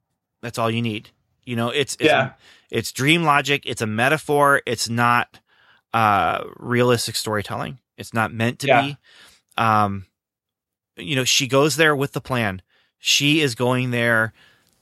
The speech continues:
Speaker 1: one way or another. She's going there to confront him.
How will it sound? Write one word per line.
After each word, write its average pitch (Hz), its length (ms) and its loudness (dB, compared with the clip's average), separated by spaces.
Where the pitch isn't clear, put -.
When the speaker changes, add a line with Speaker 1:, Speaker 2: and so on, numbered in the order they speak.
Speaker 1:
one 139 500 2
way 165 140 6
or 120 140 6
another. 110 320 2
She's 107 220 -2
going 113 220 0
there 107 100 0
to 101 100 -8
confront 101 440 -4
him. 98 240 -8